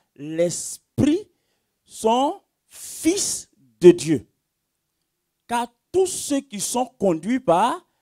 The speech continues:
l'Esprit sont fils de Dieu. Ça, c'est le verset quatorze. Maintenant, le verset dix-neuf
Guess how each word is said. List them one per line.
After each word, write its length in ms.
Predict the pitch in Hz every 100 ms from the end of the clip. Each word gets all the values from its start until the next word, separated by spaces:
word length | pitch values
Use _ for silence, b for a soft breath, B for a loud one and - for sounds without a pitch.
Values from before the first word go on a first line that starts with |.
| _ _ _
l'Esprit 1040 | 139 160 175 185 - - - - 294 190 - _ _ -
sont 240 | - 226
fils 680 | - - - 311 294 - -
de 100 | 139
Dieu. 280 | 110 95 - _ _ _ _ _ _
Ça, 200 | - 320
c'est 180 | 330 240
le 100 | 190
verset 340 | 170 160 196
quatorze. 720 | 196 131 - 104 - - - _ _ _ _ _
Maintenant, 320 | 151 175 269
le 120 | 277 214
verset 340 | 185 - 262
dix-neuf 640 | 180 175 170 190 226 -